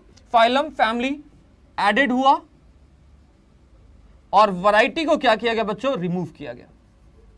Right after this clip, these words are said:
ऑब्लिगेट से वैरायटी को क्या किया बच्चों? रिमूव किया गया। ऑब्लिगेट की बात कर रहा हूं बच्चे मैं, मैं सिर्फ और सिर्फ ऑब्लिगेट की बात कर रहा हूं। किंगडम, फाइलम, फैमिली को ऐड किया गया और वैरायटी को रिमूव किया।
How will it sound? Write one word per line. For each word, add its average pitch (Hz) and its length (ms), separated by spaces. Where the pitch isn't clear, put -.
ऑब्लिगेट 254 460
से 294 120
वैरायटी 233 340
को 247 120
क्या 226 180
किया 214 140
बच्चों? 208 280
रिमूव 170 220
किया 156 180
गया। 156 80
ऑब्लिगेट 285 540
की 269 80
बात 254 200
कर 240 100
रहा 247 80
हूं 262 100
बच्चे 226 180
मैं, 139 140
मैं 226 120
सिर्फ 311 260
और 285 120
सिर्फ 302 180
ऑब्लिगेट 220 480
की 214 100
बात 180 220
कर 190 60
रहा 208 100
हूं। 269 60
किंगडम, 302 380
फाइलम, 294 380
फैमिली 254 500
को 269 100
ऐड 240 220
किया 233 200
गया 240 160
और 196 280
वैरायटी 143 320
को 202 200
रिमूव 131 180
किया। - 160